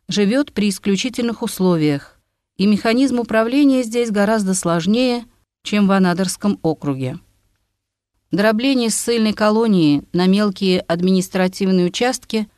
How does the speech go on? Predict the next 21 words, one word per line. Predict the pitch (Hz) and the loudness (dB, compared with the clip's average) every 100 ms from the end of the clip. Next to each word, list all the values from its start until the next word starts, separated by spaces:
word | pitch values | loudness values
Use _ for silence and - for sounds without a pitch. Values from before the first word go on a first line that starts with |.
| _ - | _ -4
вызывается | 202 202 233 294 285 - | 0 0 2 0 0 -4
самою | - 208 226 247 | -2 0 2 0
практикой, | 233 165 151 - - - 147 151 _ _ _ | -2 -2 -4 -6 -8 -4 -4 -4 _ _ _
которая, | 185 190 254 208 | -4 -2 0 0
кроме | 190 208 208 | 0 0 2
многого | 208 208 196 196 | 4 2 2 0
другого, | 190 196 226 269 254 247 _ _ - | 0 -2 0 0 -2 -4 _ _ -6
о | 202 | -2
чём | 220 214 | 0 2
ещё | 202 - 190 | 0 -2 -4
придётся | 214 196 208 - | -2 0 0 -2
говорить, | 190 190 196 196 190 - _ _ _ - | 0 0 2 0 -4 -12 _ _ _ -10
указала, | 185 208 214 277 269 | -2 0 2 2 2
во-первых, | 185 175 - 170 156 160 - _ _ _ _ | 2 0 0 0 0 -4 -8 _ _ _ _
что | - 214 | -8 -4
чем | - 233 | -2 -2
короче | 226 233 226 233 | 0 0 -2 -2
расстояние | 220 - 214 214 202 196 190 | -2 -2 -2 0 2 2 0
в | 185 | -2
ссыльной | - 202 190 190 | -4 0 0 0
колонии, | 202 220 277 240 233 | 0 2 2 0 -4